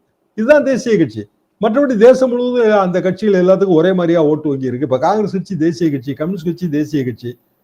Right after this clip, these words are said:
என்ன ஓட்டு வங்கி அவங்களுக்கு எல்லா மாநிலங்களிலும் இருக்கு? அப்படி கிடையாது.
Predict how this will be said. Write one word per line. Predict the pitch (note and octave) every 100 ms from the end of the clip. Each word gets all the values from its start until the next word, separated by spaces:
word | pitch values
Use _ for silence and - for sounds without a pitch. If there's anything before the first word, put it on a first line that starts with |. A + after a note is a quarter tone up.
| -
என்ன | C#4 C#4+
ஓட்டு | B3 A#3 A3+
வங்கி | G#3 G#3
அவங்களுக்கு | G3 F#3 F3+
எல்லா | E3+ F#3 F#3+
மாநிலங்களிலும் | F3+ F3+ E3+ E3 D3+
இருக்கு? | C#3 B2+ C#3 _ _ _ _ _ _ _ _ _ _ _ _
அப்படி | G#3 A3+ C#4+
கிடையாது. | G#3 A3 C3 G#2